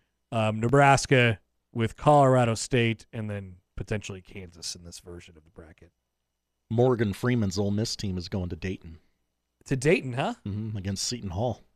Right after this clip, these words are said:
Speaker 1: Wow. How about that?
Speaker 2: Gotta get Morgan Freeman courtside in Dayton.
Speaker 1: Oh, boy. We got a long way to go until then, j-, guys.
Speaker 2: We do.
Speaker 1: Long, long way.
Speaker 2: Let's pace ourselves.
Speaker 1: Yeah, I think so.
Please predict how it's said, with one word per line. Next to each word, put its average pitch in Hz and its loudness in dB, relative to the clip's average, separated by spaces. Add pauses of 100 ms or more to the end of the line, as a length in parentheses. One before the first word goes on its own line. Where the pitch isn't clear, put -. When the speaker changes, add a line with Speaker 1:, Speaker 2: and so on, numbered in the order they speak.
(280)
Speaker 1:
Wow. 143 -10 (440)
How 110 -20
about 107 -10
that? 185 -2 (500)
Speaker 2:
Gotta 110 0
get 110 0
Morgan 107 -2
Freeman 110 -2
courtside 101 -6 (200)
in 196 -6
Dayton. 240 4
Speaker 1:
Oh, 127 0
boy. 104 -12 (640)
We 262 -4
got 285 8
a 240 8
long 240 8
way 233 10
to 214 10
go 175 8
until 147 4
then, 127 4
j-, 110 -18 (140)
guys. 123 2 (140)
Speaker 2:
We 104 -8
do. 80 -12
Speaker 1:
Long, 202 8
long 151 4
way. 113 0
Speaker 2:
Let's 123 -4
pace 151 2
ourselves. 85 -6 (2250)
Speaker 1:
Yeah, 147 4
I 139 6
think 110 -4
so. 95 -12